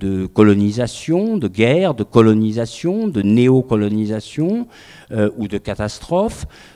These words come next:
euh, soit de façon, disons, plus pacifique, quoique, euh,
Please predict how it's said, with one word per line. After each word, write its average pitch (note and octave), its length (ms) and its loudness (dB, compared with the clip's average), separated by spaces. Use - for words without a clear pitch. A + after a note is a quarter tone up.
euh, C3 220 -2
soit F3 420 2
de E3 140 -2
façon, D3 560 -2
disons, A#2+ 400 -4
plus A2 380 -6
pacifique, C#3+ 640 -2
quoique, A2 380 -2
euh, G#2 720 -4